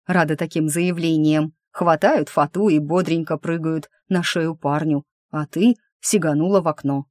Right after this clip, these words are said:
Неужели Блэкс так противен?» «Не противен», нехотя призналась я и слегка поморщилась. «А вообще, если подумать, кажется, я в него всё ещё чуточку влюблена».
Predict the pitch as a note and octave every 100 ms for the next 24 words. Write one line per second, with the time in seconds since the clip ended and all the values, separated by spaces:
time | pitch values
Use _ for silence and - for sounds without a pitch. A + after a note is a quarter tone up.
0 | _ _ - F#3 F3+ F#3 E3+ D#3+ E3+ E3
1 | - D#3+ - - G3 - F3+ C#3+ C#3+ D#3
2 | _ _ - D#4+ E4 D#4 D4+ - D3 D3+
3 | D#3 D#3+ _ _ _ F#3 F#3+ F3 E3 D#3+
4 | F3 E3+ E3 D3+ D3+ - E3+ G#3+ A#3 _
5 | _ _ F#3 F3+ F#3 - E3 D#3 F#3 F3+
6 | D3+ - E3+ D#3+ - - _ _ _ -
7 | F#3+ A3 - F#4+ A#3+ E3+ - E3 F3 E3+
8 | E3 D#3 - _ _ _ - G#3 F#3+ -
9 | - G3 F#3 F#3 F#3+ F#3+ F#3+ _ _ -
10 | - G3+ F#3+ - G3 - G#3+ G3+ - -
11 | G3 G3+ F#3+ G#3+ A#3+ E3+ C#3